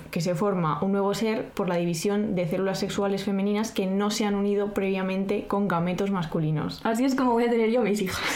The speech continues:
Speaker 1: <laughs> Claro, efectivamente.
Speaker 2: Mis propias células harán cosas y
Speaker 1: Sí,
Speaker 2: ya está.
Speaker 1: y ya, y ya
Speaker 2: Tendrán
Speaker 1: está, y no necesitas a nadie. Entonces, la noche es la diosa que mejor representa los peligros de la maternidad partenogénica porque ella pasa por dos estadios de la maternidad. Lo de parir con el hermano,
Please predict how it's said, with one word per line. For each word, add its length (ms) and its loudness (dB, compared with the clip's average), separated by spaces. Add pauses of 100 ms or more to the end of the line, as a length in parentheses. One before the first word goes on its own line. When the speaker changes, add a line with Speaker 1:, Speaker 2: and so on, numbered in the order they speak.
Speaker 1:
<laughs> 200 0
Claro, 220 2
efectivamente. 840 0 (420)
Speaker 2:
Mis 200 2
propias 340 2
células 520 2
harán 300 4
cosas 460 2
y 80 0
Speaker 1:
Sí, 140 2
Speaker 2:
ya 60 4
está. 300 0
Speaker 1:
y 100 -4
ya, 80 0
y 40 2
ya 180 2
Speaker 2:
Tendrán 220 2
Speaker 1:
está, 140 2
y 40 0
no 60 0
necesitas 380 0
a 40 -2
nadie. 280 0 (520)
Entonces, 240 2
la 140 2
noche 320 0
es 40 0
la 120 2
diosa 240 2
que 100 2
mejor 260 0
representa 520 0
los 160 0
peligros 420 0
de 60 0
la 100 2
maternidad 640 -2
partenogénica 920 0 (260)
porque 240 0
ella 120 2
pasa 240 0
por 200 0
dos 160 0
estadios 340 0
de 60 2
la 100 0
maternidad. 640 -2 (600)
Lo 120 2
de 100 2
parir 280 2
con 140 2
el 100 2
hermano, 440 2